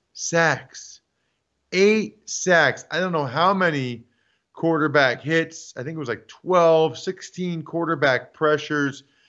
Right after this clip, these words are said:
It was a brutal night for Andy Dalton and the Bengals. You know, their quarterback coach, who's also the head coach, Zach Taylor, who handles the quarterbacks, he said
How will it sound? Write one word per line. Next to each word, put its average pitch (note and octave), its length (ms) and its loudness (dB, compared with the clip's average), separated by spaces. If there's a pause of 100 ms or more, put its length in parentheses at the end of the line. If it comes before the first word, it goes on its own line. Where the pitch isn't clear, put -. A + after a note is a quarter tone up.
(220)
It D#3+ 80 2
was D#3+ 260 4
a D3 120 2
brutal D#3 680 2
night D3 440 2 (460)
for C#3+ 260 -2
Andy D#3 260 0
Dalton C3+ 640 2
and B2+ 160 -6
the A#2 60 -2
Bengals. A#2 640 0 (400)
You F3+ 100 -2
know, E3 120 8
their D#3+ 240 4
quarterback D#3+ 720 0
coach, C#3+ 580 -2
who's C#3+ 200 -6
also D3+ 360 0
the C3 160 2
head C#3+ 240 0
coach, B2 380 -2
Zach C3+ 380 0
Taylor, A#2 500 0
who A#2+ 60 -8
handles B2+ 340 -4
the A2+ 100 -12
quarterbacks, G2+ 680 -2 (640)
he F#3+ 200 0
said E3+ 480 4